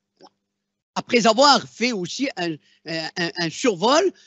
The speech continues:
de la situation au niveau mondial, hein, parce que l'inflation,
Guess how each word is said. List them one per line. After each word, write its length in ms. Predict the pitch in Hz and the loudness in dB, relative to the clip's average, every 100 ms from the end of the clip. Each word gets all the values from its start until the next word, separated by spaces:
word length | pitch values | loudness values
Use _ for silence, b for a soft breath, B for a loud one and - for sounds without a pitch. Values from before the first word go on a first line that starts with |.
| b _ | b _
de 120 | 196 | 2
la 140 | 214 | 2
situation 500 | 202 202 - 170 294 | 2 -2 -2 -2 -2
au 60 | 247 | 0
niveau 240 | 190 160 | 0 -2
mondial, 420 | 170 240 214 127 107 | -6 -2 0 0 -4
hein, 120 | 190 | -6
parce 200 | - 120 | -6 -10
que 120 | 165 | 0
l'inflation, 720 | 147 226 180 143 135 254 349 | 4 4 4 -6 -8 -4 -4